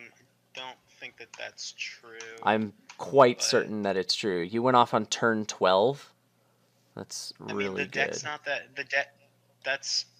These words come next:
Speaker 1: that's good, but that's not that unusual for that deck. It's a
Speaker 2: It's
Speaker 1: high variance
Speaker 2: unusual for
Speaker 1: Megaturn
Speaker 2: that
Speaker 1: deck,
Speaker 2: deck.
Speaker 1: but the deck is,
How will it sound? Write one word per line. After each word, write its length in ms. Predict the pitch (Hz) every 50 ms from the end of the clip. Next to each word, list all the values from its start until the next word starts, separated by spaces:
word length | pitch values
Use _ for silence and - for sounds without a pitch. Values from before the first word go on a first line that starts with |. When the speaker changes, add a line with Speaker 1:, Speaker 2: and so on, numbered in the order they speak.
| - - -
Speaker 1:
that's 240 | 143 139 - - -
good, 260 | - 135 143 131 117 -
but 120 | 113 113
that's 280 | - 113 113 - - 120
not 280 | 120 120 120 - - -
that 200 | 113 110 113 110 110 107 107
unusual 460 | 110 110 107 113 - - 113 107 110
for 160 | - - 117 104
that 200 | 110 107 - _
deck. 220 | 123 120 113 - - - 143 - - - -
It's 120 | 120 - -
a 40 |
Speaker 2:
It's 60 | 143 147
Speaker 1:
high 140 | 143 95
variance 340 | - 131 127 123 101 98 95
Speaker 2:
unusual 300 | 87 80 - - 90 90
for 140 | - - 90
Speaker 1:
Megaturn 40 | 78
Speaker 2:
that 100 | 71 -
Speaker 1:
deck, 100 | 107 107
Speaker 2:
deck. 140 | 107 - -
Speaker 1:
but 100 | - - -
the 60 | -
deck 220 | - 120 123 - - 131
is, 240 | 113 - - -